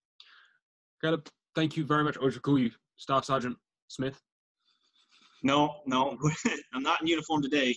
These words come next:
Speaker 2: you know, <laughs> so.
Speaker 1: <laughs> Mate, thank you very much. It's been absolutely brilliant, and I hope everyone watching this or listening to this has enjoyed and learned something, whether that be fact about American gun culture, fact about American fishing, hunting,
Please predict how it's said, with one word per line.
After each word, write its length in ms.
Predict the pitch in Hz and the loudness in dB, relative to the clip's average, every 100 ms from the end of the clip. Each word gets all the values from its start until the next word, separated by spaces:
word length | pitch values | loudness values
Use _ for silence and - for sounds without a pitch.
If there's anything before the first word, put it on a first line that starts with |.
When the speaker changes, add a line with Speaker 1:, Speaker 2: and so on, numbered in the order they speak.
| - | -4
Speaker 2:
you 100 | 120 | -4
know, 160 | 120 127 | 0 -2
<laughs> 40 | |
so. 240 | - - - - 202 - _ _ _ _ | -4 -10 -14 -12 -14 -14 _ _ _ _
Speaker 1:
<laughs> 440 | 151 190 220 233 185 139 | -12 -8 -4 -4 -4 0
Mate, 200 | 143 151 | 0 2
thank 200 | 175 165 | 0 2
you 60 | |
very 200 | 170 175 | 4 4
much. 240 | 165 143 156 | 4 2 -2
It's 100 | 147 | 2
been 200 | 165 147 | 4 4
absolutely 400 | 165 165 160 151 | 2 2 0 2
brilliant, 380 | 143 143 139 - | 4 4 2 0
and 180 | 143 143 | -2 0
I 140 | 139 127 | 0 -2
hope 220 | 143 143 | -2 -2
everyone 300 | 151 147 147 | -4 -2 0
watching 280 | 143 135 139 | 0 -2 -2
this 180 | 139 131 | -4 -4
or 80 | 117 | -2
listening 280 | 165 151 135 | -2 0 -2
to 100 | 131 | 0
this 200 | 127 - - | -2 -2 -8
has 240 | 147 147 - | -6 -4 -8
enjoyed 380 | 131 135 139 131 | -8 -2 0 0
and 200 | 123 113 | -4 -4
learned 320 | 117 135 165 | -2 -2 -2
something, 480 | - 107 107 107 107 - _ _ - | -6 -12 -12 -12 -12 -14 _ _ -8
whether 220 | 123 123 | -4 -2
that 180 | 120 123 | -2 -2
be 160 | 127 117 | -2 -2
fact 320 | - 117 - | -2 -4 -2
about 140 | 131 | -4
American 320 | 117 123 - | -2 -6 -6
gun 180 | 123 127 | -6 -6
culture, 460 | 117 127 - 127 123 - | -6 -10 -8 -8 -8 -8
fact 240 | 120 - | -8 -10
about 320 | 110 110 110 _ | -10 -8 -10 _
American 400 | 123 107 104 110 - | -12 -10 -12 -16 -10
fishing, 360 | 170 175 185 170 _ _ _ - | -10 -10 -14 -16 _ _ _ -10
hunting, 420 | 160 151 160 | -10 -8 -12